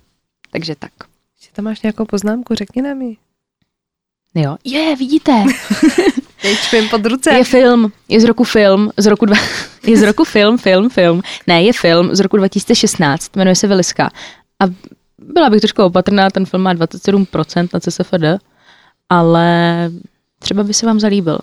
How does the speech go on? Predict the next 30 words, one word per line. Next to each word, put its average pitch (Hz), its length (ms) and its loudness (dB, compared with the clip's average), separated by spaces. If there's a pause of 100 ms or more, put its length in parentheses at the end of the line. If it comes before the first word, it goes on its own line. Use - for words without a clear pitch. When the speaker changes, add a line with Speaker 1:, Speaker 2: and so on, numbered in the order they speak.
(240)
Speaker 1:
Takže 196 380 -10
kdybyste 180 360 -10
se 185 100 -10
chtěli 180 200 -10
podívat 165 360 -4
na 160 60 -10
filmové 160 340 -12
zpracování, 233 800 -4 (160)
i 180 240 -6
to 156 120 -2
je 147 160 -4
možné. 143 460 -12 (840)
Bylo 180 160 4
mi 160 100 2
ctí - 320 0
s - 100 -4
vámi 202 260 0
hrát 156 260 -2
Speaker 2:
A 269 40 2
já 277 120 4
Speaker 1:
na - 40 -2
Speaker 2:
pro 254 100 0
vás 240 120 2
Speaker 1:
shledanou. 247 160 0
Speaker 2:
mám - 40 -4
to 247 60 -4
vtipy. 226 300 -2
Dneska 247 300 0
jsem 254 160 2
nezapomněla. 233 640 0